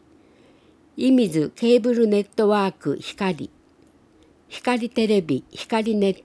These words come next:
ト、光電話、トリプル加入がお得。射水ケーブルネッ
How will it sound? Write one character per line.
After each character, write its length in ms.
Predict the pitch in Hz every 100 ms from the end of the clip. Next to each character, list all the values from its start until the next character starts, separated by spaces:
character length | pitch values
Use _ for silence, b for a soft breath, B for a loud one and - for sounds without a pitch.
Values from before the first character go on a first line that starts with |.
| -
ト、 200 | 131 -
光 440 | - - 220 214 190
電 340 | 208 190 170
話、 160 | 135 - b b b b b -
ト 100 | 190
リ 160 | 254
プ 140 | - 269
ル 120 | 247
加 200 | 262 262
入 400 | 240 208 175 151
が 220 | 143 - -
お 80 | 175
得。 560 | - 202 - - 170 - _ _ _ _ - - _ b b b
射 140 | 262 262
水 320 | 208 156 160
ケ 220 | 202 214
ー 20 |
ブ 140 | 208 208
ル 120 | 214
ネ 140 |
ッ 40 | 190